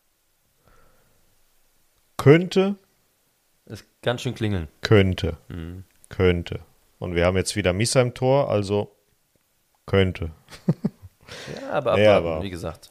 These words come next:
Speaker 1: wir
Speaker 2: Alles
Speaker 1: warten
Speaker 2: möglich.
Speaker 1: jetzt mal ab. Genau. Sie ist jetzt auch die Rekordspielerin.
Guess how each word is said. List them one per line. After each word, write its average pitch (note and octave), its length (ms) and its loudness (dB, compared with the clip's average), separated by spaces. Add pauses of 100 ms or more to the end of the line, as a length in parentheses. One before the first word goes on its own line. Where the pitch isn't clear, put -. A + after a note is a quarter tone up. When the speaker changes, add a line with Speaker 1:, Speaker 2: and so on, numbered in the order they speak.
Speaker 1:
wir A2 100 -2
Speaker 2:
Alles G#2 140 4
Speaker 1:
warten - 100 0
Speaker 2:
möglich. C3+ 160 -2
Speaker 1:
jetzt A2 60 -8
mal G#2+ 160 6
ab. A#2+ 40 0 (1500)
Genau. E2 400 -8
Sie G#2+ 160 -4
ist G#2 80 2
jetzt A2 180 2
auch A2 140 4
die G#2+ 120 -2
Rekordspielerin. G#2+ 1080 2